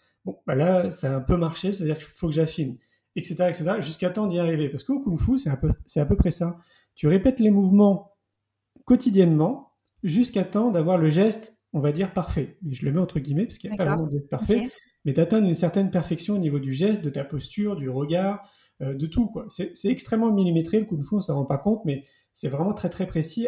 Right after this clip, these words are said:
Speaker 1: à tous les niveaux de notre corps. Et donc, euh, je crois que la rigueur que j'ai mis dans le kung-fu m'a permis de l'injecter aussi dans la création de mon entreprise. Et très clairement, c'est encore quelque chose, moi, qui m'aide à l'heure d'aujourd'hui. Je vois bien que tout ce que j'ai mis en place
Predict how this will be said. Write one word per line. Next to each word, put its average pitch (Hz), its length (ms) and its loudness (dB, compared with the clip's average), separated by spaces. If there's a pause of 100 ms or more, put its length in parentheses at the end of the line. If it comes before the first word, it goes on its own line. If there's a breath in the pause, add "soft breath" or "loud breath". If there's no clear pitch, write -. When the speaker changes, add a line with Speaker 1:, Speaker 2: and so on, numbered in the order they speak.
(140)
Speaker 1:
à - 60 -6
tous - 160 -4
les 185 100 2
niveaux 180 240 2
de 185 40 2
notre 170 220 -2
corps. 156 340 -2 (380 soft breath)
Et 143 60 -10
donc, 147 260 -6
euh, 127 240 -6
je - 60 -20
crois 214 160 -6
que - 200 -12
la 151 140 -2
rigueur 196 680 -2
que 156 120 -2
j'ai 143 320 -2
mis 202 440 0
dans 165 80 -4
le 147 80 -4
kung-fu 151 340 -4 (540 loud breath)
m'a 139 160 -8
permis 165 340 -4
de 147 140 -2
l'injecter 180 640 0
aussi 165 280 -2
dans 170 140 2
la 139 100 0
création 165 400 0
de 165 60 2
mon 156 120 2
entreprise. 175 600 -2 (440 soft breath)
Et 135 100 -6
très 180 200 0
clairement, 160 440 0
c'est 196 120 -6
encore 139 280 -4
quelque - 140 -8
chose, 180 180 0
moi, 139 140 2
qui - 160 -6
m'aide 151 200 6
à 143 60 4
l'heure 135 160 4
d'aujourd'hui. 156 420 2
Je 135 80 -4
vois 131 160 0
bien 165 160 4
que 139 360 -2 (420 soft breath)
tout 202 160 -2
ce - 60 -8
que 190 120 2
j'ai 165 140 4
mis 160 180 4
en 151 100 2
place 156 720 -2